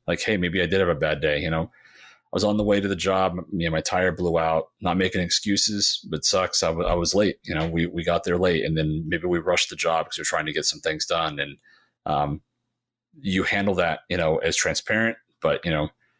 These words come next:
you're not making excuses. You're explaining what happened, and you're gonna make it right by that, that client. If that's a two-star review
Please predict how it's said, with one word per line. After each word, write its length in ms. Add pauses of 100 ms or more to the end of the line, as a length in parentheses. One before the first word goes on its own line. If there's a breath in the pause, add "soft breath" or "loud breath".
(320)
you're 320
not 160
making 260
excuses. 840
You're 140
explaining 360
what 120
happened, 520
and 100
you're 100
gonna 140
make 200
it 40
right 200
by 100
that, 220
that 140
client. 300
If 60
that's 160
a 40
two-star 380
review 480